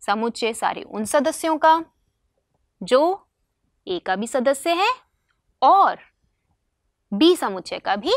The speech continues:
सदस्य है। प्रतीक, इस प्रतीक से हम सर्वनिष्ठ को लिखते हैं, जो कि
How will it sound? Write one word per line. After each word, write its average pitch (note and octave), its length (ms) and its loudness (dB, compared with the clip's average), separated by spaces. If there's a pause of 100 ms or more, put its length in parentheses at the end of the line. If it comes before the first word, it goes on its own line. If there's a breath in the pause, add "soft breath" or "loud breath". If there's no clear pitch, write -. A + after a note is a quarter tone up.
(240)
सदस्य - 500 -6
है। - 140 -18 (1040)
प्रतीक, A3 520 -4 (1200)
इस F#4 180 -2
प्रतीक - 420 -2
से F#3+ 140 -6
हम B3+ 220 -2 (520)
सर्वनिष्ठ F3+ 560 -8
को D#4+ 220 2 (420)
लिखते - 400 -14
हैं, - 180 -20 (1000 soft breath)
जो C4 160 0
कि D4 240 -4